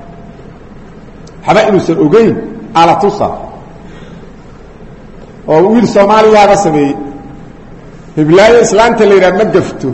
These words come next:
Waxa ay sheegto waa biyo kama dhibcaan ah la yidhi. Jilamad yar biyo ku soo shubtay, markaasuu inta afduubay.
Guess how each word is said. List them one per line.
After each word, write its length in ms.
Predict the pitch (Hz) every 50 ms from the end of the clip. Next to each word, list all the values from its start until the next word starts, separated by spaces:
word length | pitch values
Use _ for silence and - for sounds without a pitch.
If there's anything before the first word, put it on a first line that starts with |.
| - - - - - - - - - - - -
Waxa 240 | 185 214 214 214 202 208
ay 140 | 202 196 185
sheegto 520 | - - 185 180 185 185 180 - - 226 226 - - - 165
waa 120 | 175 170
biyo 240 | 151 151 170 175 160
kama 200 | - 160 160 160
dhibcaan 460 | 160 165 160 - - - 208 220 190 165 -
ah 80 | 151 147
la 80 | 139 123
yidhi. 200 | 107 - - - - - - - - - - - - - - - - - - - - - - - - - - - - - - - -
Jilamad 440 | - 185 185 202 202 220 262 269 - 226
yar 160 | 226 214 202 202 185 - - - - - - - - - - 135
biyo 200 | 156 180 190 180
ku 160 | - 233 254
soo 200 | 233 - 202 190
shubtay, 300 | 165 - 156 - - 160
markaasuu 500 | 170 175 160 - 180 175 180 170 175 185
inta 200 | 175 170 170 208 -
afduubay. 540 | - - 120 127 131 143 135 123 131 127